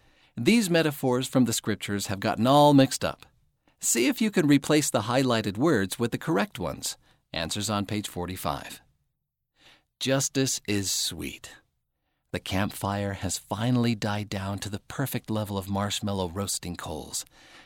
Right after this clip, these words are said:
It's s'more time. However, you discover that one of the large chocolate bars has already been partially hollowed out with surgical precision.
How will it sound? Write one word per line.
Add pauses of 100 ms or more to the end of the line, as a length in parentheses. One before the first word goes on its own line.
(180)
It's
s'more
time. (920)
However, (320)
you
discover
that
one
of
the
large
chocolate
bars
has
already
been
partially
hollowed
out (340)
with
surgical
precision.